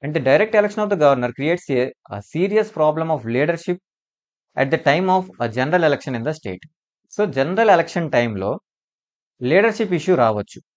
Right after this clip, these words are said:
అంటే గవర్నర్ ఎలక్ట్ అయ్యి ఉన్నారు. So, ఆహ్, చీఫ్ మినిస్టర్ ఎలక్ట్ అయ్యి ఉన్నారు. So, ఇద్దరికి టెన్యూర్ ఉంది. So, వాళ్ళ టెన్యూర్ ప్రకారం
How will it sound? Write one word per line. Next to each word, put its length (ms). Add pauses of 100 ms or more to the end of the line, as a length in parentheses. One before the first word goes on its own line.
(120)
అంటే 180 (1500)
గవర్నర్ 380
ఎలక్ట్ 280
అయ్యి 140
ఉన్నారు. 240 (560)
So, 160 (300)
ఆహ్, 260 (380)
చీఫ్ 240
మినిస్టర్ 320
ఎలక్ట్ 220
అయ్యి 100
ఉన్నారు. 200 (320)
So, 140
ఇద్దరికి 420 (420)
టెన్యూర్ 340
ఉంది. 240 (240)
So, 140 (460)
వాళ్ళ 220
టెన్యూర్ 380
ప్రకారం 400